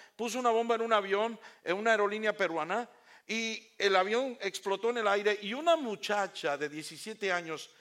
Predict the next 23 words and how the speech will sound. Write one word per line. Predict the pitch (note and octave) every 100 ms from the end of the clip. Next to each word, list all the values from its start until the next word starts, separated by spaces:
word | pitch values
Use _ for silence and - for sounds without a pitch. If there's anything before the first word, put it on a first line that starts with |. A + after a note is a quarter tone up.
| _ _
cayó | - G#3 F#3+ F3+ D3+ B3+ C#4+ G#3 G#2 - _ _ _ _ _ _
desde | - G#3 G#3 G3 G3 -
tren-, | A3+ A3+ A3 G#3 F3 _
no, | D3+ C#3+ C#3
desde | C3 B2+ C3+
diez | D3 D#3+
mil | E3 G3 F3
pies. | C#3 F#3+ -
Diez | C3 G#3 G#3+
mil | G#3+
pies | - G#2 E2
nada | A#2 G#2 F#2+
más, | A#2+ A2+ -
o | -
sea, | B2 F#2 F#2 A2
ese | C#3 C#3 E3+ F#3
fue | F3+ G#3 F3
poquito, | A#2 G#2 C3 A2 - D2+ _ _ _ _ _
¿verdad? | G#2+ C3 F3 - - -
Y | A#3
cayó | - A3+ C4
del | E4 D4
avión, | G#3+ B3 D4 F#4 D#4+